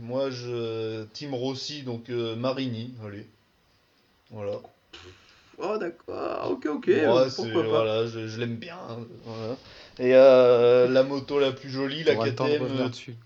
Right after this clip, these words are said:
Speaker 1: <laughs> la K T M Tech trois. Je la trouve, euh, originale, quoi. Ça change un peu.
Speaker 3: Orange.
Speaker 1: Oui, puis on la repérera bien, quoi, voilà. On la loupera pas dans le,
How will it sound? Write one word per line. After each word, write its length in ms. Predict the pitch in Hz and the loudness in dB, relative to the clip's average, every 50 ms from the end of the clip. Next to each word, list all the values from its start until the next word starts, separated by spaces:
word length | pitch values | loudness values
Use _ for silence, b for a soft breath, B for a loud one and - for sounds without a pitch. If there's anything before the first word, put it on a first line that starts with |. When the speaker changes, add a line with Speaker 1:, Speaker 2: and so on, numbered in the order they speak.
| _ _ _ _ _ _ _ _ _ _ _ - | _ _ _ _ _ _ _ _ _ _ _ -12
Speaker 1:
<laughs> 800 | 135 - - - 160 117 - - - _ _ _ - - - - | -10 -6 -2 0 0 0 -2 -6 -18 _ _ _ -20 -18 -6 -4
la 100 | 139 131 | -2 0
K 200 | 123 156 147 143 | 2 2 2 2
T 80 | 156 | 0
M 160 | 151 151 147 127 | -2 -4 -4 -4
Tech 200 | - 147 - - | -6 -6 -6 -8
trois. 300 | - - 135 127 117 110 B B B B B B _ _ _ - - - | -8 -4 0 0 0 0 B B B B B B _ _ _ -20 -16 -10
Je 100 | 123 123 | -10 -10
la 60 | 120 | -10
trouve, 300 | 120 - - 131 127 127 | -10 -12 -10 -8 -4 -2
euh, 920 | 127 123 120 117 117 117 113 113 113 110 110 110 110 107 107 107 107 107 110 | -2 0 0 0 0 0 0 0 0 0 -2 -2 -2 -2 -2 -2 -2 -4 -4
originale, 560 | 123 131 143 143 139 139 131 117 107 104 104 | -4 -4 -6 -8 -10 -8 -8 -6 -8 -8 -10
quoi. 160 | - 101 104 _ _ _ _ _ _ _ _ _ _ _ _ _ _ _ _ _ _ _ _ _ _ _ _ - - - - | -14 -20 -20 _ _ _ _ _ _ _ _ _ _ _ _ _ _ _ _ _ _ _ _ _ _ _ _ -16 -14 -12 -8
Ça 140 | - 123 | -6 -6
change 320 | 117 - - 131 120 107 107 | -6 -4 -6 -6 -6 -6 -8
un 40 | 104 | -8
peu. 80 | 127 | -8
Speaker 3:
Orange. 400 | 117 110 110 110 104 98 - - b b b b b b _ | -8 -8 -8 -8 -10 -12 -16 -20 b b b b b b _
Speaker 1:
Oui, 100 | - 135 | -6 -6
puis 120 | 131 120 131 | -4 -2 0
on 100 | 131 131 | 2 2
la 80 | 131 | 2
repérera 500 | 123 117 - 143 143 127 117 113 120 135 | 2 0 0 -2 -2 -2 -2 0 2 2
bien, 260 | 131 135 135 135 127 120 | 2 2 0 -2 -2 -4
quoi, 140 | 110 120 113 107 107 | -4 -6 -6 -6 -6
voilà. 160 | 110 113 117 113 113 113 - 117 113 110 110 113 120 - - | -6 -6 -6 -8 -8 -10 -14 -16 -16 -16 -16 -18 -20 -18 -8
On 60 | 117 | -6
la 80 | 117 120 | -4 -4
loupera 400 | 123 127 123 120 - 135 127 120 | -2 -4 -6 -2 0 0 0 2
pas 180 | - 143 143 | 4 4 4
dans 140 | 139 131 127 | 4 2 0
le, 60 | 120 | -4